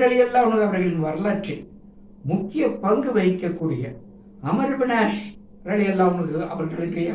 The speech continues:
வாழ்க்கை வரலாற்றை நாம மிக சுருக்கமாக தெரிந்து கொள்வோம்.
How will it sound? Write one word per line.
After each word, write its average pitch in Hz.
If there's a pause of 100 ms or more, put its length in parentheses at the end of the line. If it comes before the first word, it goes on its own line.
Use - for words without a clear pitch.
(180)
வாழ்க்கை 185
வரலாற்றை 175 (720)
நாம 196
மிக 196 (140)
சுருக்கமாக 233 (140)
தெரிந்து 165
கொள்வோம். 117